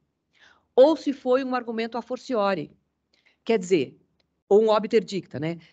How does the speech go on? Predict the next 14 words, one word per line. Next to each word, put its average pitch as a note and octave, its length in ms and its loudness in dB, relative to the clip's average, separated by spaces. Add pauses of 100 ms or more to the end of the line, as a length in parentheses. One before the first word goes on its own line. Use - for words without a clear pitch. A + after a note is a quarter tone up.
Quer - 80 -4
dizer, G#3 80 -2
por D4 160 -6
que - 160 0
que F4+ 120 0
eu D#4 60 2
deixei G#3 500 0
o F3+ 60 -2
outro F3+ 540 0
assistir? D#3 600 -10 (480)
Porque A3+ 560 -4 (540)
era G#3+ 240 4
uma, G3 260 -4
ele, E3+ 220 -4